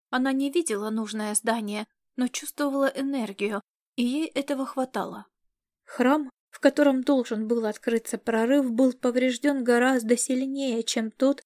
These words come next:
что служил им убежищем. Здесь словно буря бушевала, хотя деревья вокруг него остались целыми. Остатки стен указывали, что раньше здание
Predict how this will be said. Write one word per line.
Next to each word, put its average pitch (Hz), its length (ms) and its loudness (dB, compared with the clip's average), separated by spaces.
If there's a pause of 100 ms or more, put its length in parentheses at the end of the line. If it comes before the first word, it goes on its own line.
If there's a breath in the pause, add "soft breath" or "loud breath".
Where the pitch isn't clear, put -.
(120)
что - 200 -6
служил 262 420 2
им 247 120 2
убежищем. 233 680 -2 (280)
Здесь 233 300 -2
словно 240 340 0
буря 254 320 2
бушевала, 220 640 -2 (240)
хотя 254 380 2
деревья 294 500 4
вокруг 254 420 0
него 254 320 0
остались 254 500 0
целыми. 226 540 -4 (420)
Остатки 277 560 0
стен 302 360 0
указывали, 247 600 2
что 240 360 -2
раньше 269 480 -2
здание 226 560 -2